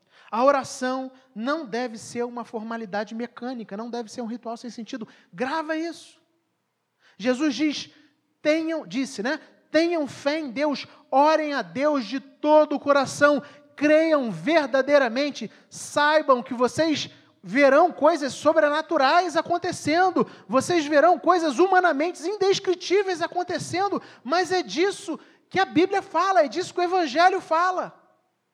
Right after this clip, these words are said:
O Evangelho de Deus é poder de Deus. É o que a Bíblia fala.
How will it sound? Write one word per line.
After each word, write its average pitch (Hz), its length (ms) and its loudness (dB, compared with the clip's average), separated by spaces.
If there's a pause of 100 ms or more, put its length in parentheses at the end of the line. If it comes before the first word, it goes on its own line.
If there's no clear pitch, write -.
(1500)
O 269 80 4
Evangelho 330 640 4
de 240 80 -8
Deus 311 300 2 (160)
é 302 140 6
poder 311 760 0
de 208 120 -10
Deus. 190 640 -4 (160)
É 240 60 0
o 247 60 0
que 269 60 -4
a 254 60 0
Bíblia 277 220 -2
fala. 330 480 -2